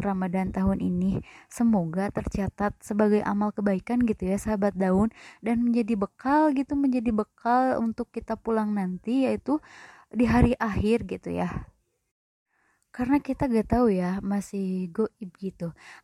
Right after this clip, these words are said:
Entah kita sampai kepada Ramadan tahun depan kah? Jangankan Ramadan tahun depan gitu ya, sahabat daun.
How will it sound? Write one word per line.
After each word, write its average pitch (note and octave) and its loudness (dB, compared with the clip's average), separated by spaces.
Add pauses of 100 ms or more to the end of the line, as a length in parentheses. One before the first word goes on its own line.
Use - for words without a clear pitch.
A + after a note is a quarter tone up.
Entah A#3+ -4
kita - -6
sampai F#3+ -2
kepada F3+ -2
Ramadan F3+ -6
tahun F#3 -2
depan F3+ -2
kah? C#4+ -2 (320)
Jangankan A3+ 0
Ramadan A#3 2
tahun G#3 0
depan B3+ 0
gitu F#3 0
ya, F3+ 0
sahabat F3+ -2
daun. F#3 0